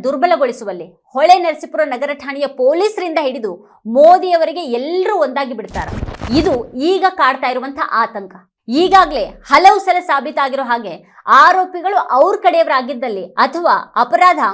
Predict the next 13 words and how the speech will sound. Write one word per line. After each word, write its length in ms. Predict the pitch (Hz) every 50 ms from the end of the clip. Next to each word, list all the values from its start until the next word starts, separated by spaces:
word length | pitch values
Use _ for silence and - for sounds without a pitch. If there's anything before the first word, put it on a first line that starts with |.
| 202 - _ _ _ _ -
ಬಿ 280 | 208 185 294 311 359 392
ಜೆ 160 | 311 370 381
ಪಿ 120 | 381 381 370
ಆಡಳಿತದ 460 | 330 294 294 320 339 311 330 320 294
ರಾಜ್ಯಗಳಲ್ಲಿ 680 | 320 240 240 240 277 254 247 330 330 311 302 302 311 311
ನಡೆದಿದ್ದಲ್ಲಿ 960 | 269 233 226 240 240 240 277 240 262 247 196 175 143 - _ _ _ _ _ _
ಪ್ರಧಾನಿ 480 | 233 247 269 247 254 285 339 349 349
ಮೋದಿ 340 | 339 285 269 269 - 320 302
ಯಾವತ್ತೂ 360 | 262 226 226 240 277 - 302
ಕೂಡ 140 | 285 294 277 277
ಮಾತಾಡಿದ್ದೇ 600 | 240 214 208 208 233 233 233 247 220 202 233 196
ಇಲ್ಲ. 140 | 165 165 175 - _ _ _ _ _ _ _ _ _ _ -
ಈಗ 260 | 240 277 311 311 254